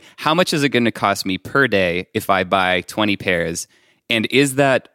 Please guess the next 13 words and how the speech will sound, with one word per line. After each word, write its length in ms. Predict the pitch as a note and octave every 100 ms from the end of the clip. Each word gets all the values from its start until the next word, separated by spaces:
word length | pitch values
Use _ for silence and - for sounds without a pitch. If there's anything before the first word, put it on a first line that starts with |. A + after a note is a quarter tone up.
| -
worth 340 | G#2 B2 C3+
it 120 | G2+ -
compared 420 | G#2+ G2+ G#2 F#2
to, 140 | -
like, 220 | F#2 F2 -
buying 280 | G2+ G2+
these 280 | F#2+ F2+ - _ _ _ _
crappy 360 | - G#2 G#2 F#2+
socks 400 | - G#2 G#2 -
that 140 | F2+
get 200 | G#2+ -
holes 320 | - G#2 G#2
after, 500 | F#2+ F2 - E2+ E2+